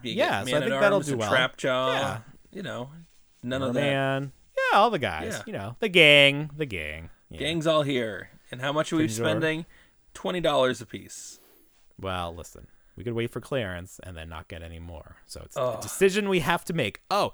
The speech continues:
Speaker 1: speaking of that, um, somebody posted that Target is finally selling the Ant-Man figures, at least on their website.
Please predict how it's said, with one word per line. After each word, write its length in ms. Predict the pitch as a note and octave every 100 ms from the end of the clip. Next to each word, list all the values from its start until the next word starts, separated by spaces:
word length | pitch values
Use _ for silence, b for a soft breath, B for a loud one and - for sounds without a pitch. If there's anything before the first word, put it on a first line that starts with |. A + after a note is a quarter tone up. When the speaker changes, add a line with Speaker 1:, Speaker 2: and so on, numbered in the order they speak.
| -
Speaker 1:
speaking 300 | - G3 F3
of 80 |
that, 200 | B2 G2 - b b b -
um, 460 | A2 F#2+ F2+ F2 G2
somebody 360 | - F3+ G3 G3
posted 480 | F3+ E3 - C#3+
that 240 | B2+ A2+ G2+
Target 320 | C#3+ C#3 B2
is 100 | A2+
finally 320 | A#2+ A#2 A#2
selling 560 | A#2+ B2 G#2+ G2+ G2 C3
the 260 | B2+ G#2+ C3+
Ant-Man 240 | B2 G#2
figures, 400 | G#2+ F2 E2+ E2+
at 80 | E2
least 160 | A#2+ -
on 100 | D3+
their 120 | C3+
website. 600 | A2+ F3 F#3+ - F#2 F2